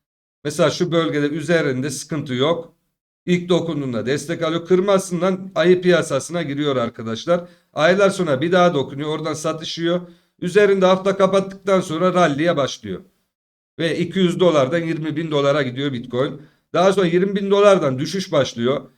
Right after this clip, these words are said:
İlk dokunduğunda tepki alıyor. Orayı kırmasında ayı piyasası teyit ediliyor. Şu bölgede üzerine atıyor. Bakın gidiyor, gidiyor, gidiyor. Mart iki bin yirmi bölgelerinde de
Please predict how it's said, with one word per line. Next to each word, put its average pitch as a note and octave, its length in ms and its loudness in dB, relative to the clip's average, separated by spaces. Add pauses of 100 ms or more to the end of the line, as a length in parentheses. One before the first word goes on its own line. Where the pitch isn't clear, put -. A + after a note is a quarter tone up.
(140)
İlk G3+ 240 -4
dokunduğunda F3 580 2
tepki D#3+ 360 -2
alıyor. E3+ 240 2
Orayı G3 340 4
kırmasında F#3 520 0
ayı E3+ 240 2
piyasası C#3+ 480 -4
teyit C3+ 240 -4
ediliyor. F#2 380 -8 (1000)
Şu F#3+ 200 -4
bölgede G3+ 400 4
üzerine E3+ 400 2
atıyor. E3 580 0 (1080)
Bakın C#3 400 -2
gidiyor, D#3 300 -2
gidiyor, C#3 360 -2
gidiyor. D3+ 340 -4
Mart F#3 320 0
iki F#3 220 -4
bin F3+ 80 2
yirmi F3+ 380 2
bölgelerinde C#3+ 760 -2
de F3+ 300 2